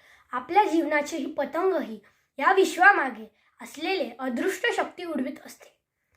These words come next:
संक्रांतीच्या दिवशी जशी आकाशात लाल, पिवळे, हिरवे असे अनेक रंगांची पतंग उड-, उडताना दिसत असते, तसेच या जगाच्या विशाल आकाशात सत्ताधीश, श्रीमंत,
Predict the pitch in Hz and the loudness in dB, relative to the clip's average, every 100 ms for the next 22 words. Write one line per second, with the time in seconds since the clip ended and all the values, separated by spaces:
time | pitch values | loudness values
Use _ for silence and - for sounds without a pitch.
0 | _ _ _ 294 277 330 381 427 453 403 | _ _ _ -2 0 4 4 4 2 2
1 | 381 330 - 247 254 - 240 247 311 277 | 2 0 -6 -10 -10 -8 -6 -4 -4 -4
2 | 226 - _ _ _ 254 277 294 247 233 | -8 -18 _ _ _ -2 2 4 2 -2
3 | - _ _ _ _ 392 440 392 277 233 | -12 _ _ _ _ 6 6 6 2 -2
4 | - _ _ - 381 381 285 254 247 - | -12 _ _ -4 0 0 0 -2 -6 -8
5 | 427 302 277 381 508 480 392 330 359 370 | -4 -2 2 4 4 4 4 4 0 0
6 | 392 381 320 392 403 294 240 277 - - | -4 -4 -2 0 -2 -2 -6 -8 -12 -12
7 | 262 247 330 370 392 277 262 349 311 - | -10 -4 0 2 2 0 -4 -6 -8 -10
8 | - 220 - _ _ _ _ _ _ _ | -14 -18 -18 _ _ _ _ _ _ _
9 | - 381 381 523 539 440 349 339 302 294 | 2 4 4 4 4 2 0 0 0 -2
10 | - 233 - _ _ 277 277 392 440 480 | -4 -14 -18 _ _ -10 2 6 6 6
11 | 302 294 285 262 226 _ _ _ _ _ | 0 0 -6 -8 -16 _ _ _ _ _
12 | _ - 302 302 - 403 277 277 247 - | _ -8 -8 -2 6 6 6 -2 -6 -12
13 | _ _ - 262 311 381 415 | _ _ -12 -8 0 2 4